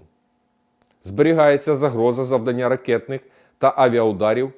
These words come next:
а також застосування ударних Б П Л А Шахед сто тридцять шість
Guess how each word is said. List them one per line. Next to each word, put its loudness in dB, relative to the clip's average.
а -4
також 0
застосування 0
ударних 0
Б -4
П -4
Л 4
А 4
Шахед -4
сто -8
тридцять -10
шість -10